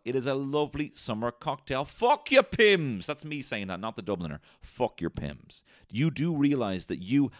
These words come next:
have one of the finest, um, uh, uh, spirits known to man, which is whiskey, and an Irish whiskey at that. And there is a Dublin-based one, straight out of the heart of the Liberties, called the Dubliner. Why don't you pick up a nice local whiskey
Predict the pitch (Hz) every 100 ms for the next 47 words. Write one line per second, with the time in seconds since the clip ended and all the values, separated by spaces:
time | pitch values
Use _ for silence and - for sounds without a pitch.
0 | - 113 101 117 95 - - 131 143 139
1 | - - _ _ _ 90 87 85 85 80
2 | - _ - 67 65 78 80 - - -
3 | 151 139 - 120 120 113 113 120 110 -
4 | 82 82 127 - 123 - 82 - 120 123
5 | - 110 - 104 - 107 107 _ - 90
6 | 98 92 87 76 - 160 175 156 165 143
7 | 143 - 127 131 120 _ - - 151 151
8 | 139 131 131 131 117 120 113 120 - 117
9 | 98 90 131 123 123 120 - _ - 156
10 | 165 170 165 143 110 107 127 123 120 131
11 | 180 - 113 95 82 - -